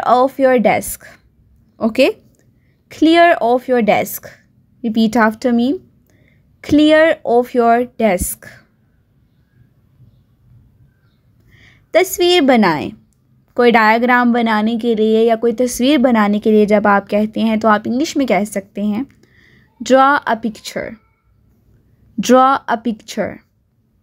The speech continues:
Repeat after me। Draw a picture। सवाल का जवाब दें। Answer the question। Dear viewers, आप यहाँ पर एक बात नोट कर लें कि जो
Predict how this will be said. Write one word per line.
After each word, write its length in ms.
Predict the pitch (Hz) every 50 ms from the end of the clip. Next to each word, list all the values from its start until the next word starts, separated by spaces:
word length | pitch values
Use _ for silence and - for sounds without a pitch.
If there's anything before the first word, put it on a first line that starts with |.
| _ _ _ _ _ _ _ _ _ _ _ _ _ _ _ _ _
Repeat 320 | 220 208 214 220 220 220 226
after 320 | 202 208 208 - - 214 208
me। 180 | 208 202 254 - - - - _ _ _ _ _ _ _ _ _ _ _ _ _ -
Draw 460 | 208 - 233 247 247 262 285 311 302 - -
a 80 | 226 220 220
picture। 500 | 233 214 - - - - - 190 - - - _ _ _ _ _ _ _ _ _ _ _ _
सवाल 580 | - - - - 294 277 285 277 277 294 320 330
का 160 | - 370 370
जवाब 540 | 370 339 294 277 240 226 208 196 190 180 180
दें। 240 | - 185 185 196 208 220 - _ _ _ _ _ _ _ _ _ _ _ -
Answer 540 | 269 302 320 330 359 370 - - 370 370 370 370 339
the 160 | 247 285 277 240
question। 580 | 240 220 208 214 214 - - 220 196 - - - - _ _ _ _ _ _ _ _ _ _ _ _ _ _ -
Dear 240 | 220 254 277 277 277
viewers, 360 | 294 311 330 339 359 330 - - -
आप 300 | 226 226 233 240 240 - -
यहाँ 220 | 240 240 240 240 226 220
पर 100 | 247 247
एक 280 | - - - 214 202 214
बात 300 | 208 202 202 220 220 226
नोट 320 | 220 220 233 262 254 - -
कर 160 | 226 208 196
लें 220 | 202 202 208 214
कि 260 | 208 - 226 226 220
जो 200 | 202 208 220 220